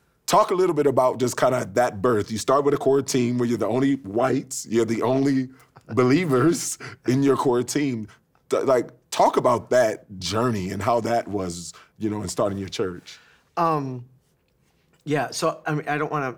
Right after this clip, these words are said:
Speaker 2: uh, miscommunicate. We weren't the only, we were the only married, married white,
Speaker 1: Married.
Speaker 2: white people.
Speaker 1: Okay, okay.
Speaker 2: Uh, so there were some students from the college I taught at that were helping us that,
Speaker 1: Okay.
Speaker 2: that were white, uh, also. Um,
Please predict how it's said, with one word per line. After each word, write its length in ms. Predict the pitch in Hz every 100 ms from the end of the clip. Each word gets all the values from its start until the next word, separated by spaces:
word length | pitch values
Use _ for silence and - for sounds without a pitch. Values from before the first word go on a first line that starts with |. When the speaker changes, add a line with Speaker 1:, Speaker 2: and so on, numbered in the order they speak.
| -
Speaker 2:
uh, 220 | - 127
miscommunicate. 720 | 113 135 131 131 127 123 117 113
We 120 | 135
weren't 180 | 139 135
the 100 | 135
only, 200 | 123 120 127
we 100 | 143
were 80 | 139
the 80 |
only 140 | 135 127
married, 380 | 127 120 120 -
married 540 | 127 135 147 110 - _ _ _ -
white, 260 | 110 117
Speaker 1:
Married. 160 | 123 110
Speaker 2:
white 180 | 120 -
people. 200 | 123 92
Speaker 1:
Okay, 380 | 95 107 85 85 -
okay. 200 | 90 -
Speaker 2:
Uh, 160 | 127 117 - 117
so 200 | - 139
there 160 | 139
were 100 | 131
some 300 | 120 123 113 -
students 420 | - 165 147 123
from 140 | - 120
the 80 |
college 300 | 110 127 120
I 80 | 117
taught 260 | 113 - 123
at 140 | -
that 80 | 113
were 100 | 107
helping 320 | 113 113 113
us 140 | 110 147
that, 80 |
Speaker 1:
Okay. 100 | 120 101
Speaker 2:
that 120 | 110
were 140 | 113
white, 260 | 110 113 107 _ _ -
uh, 280 | 110 113 - -
also. 520 | 117 127 - 110 117 _ _ - - _ _ _
Um, 580 | 151 147 139 131 123 123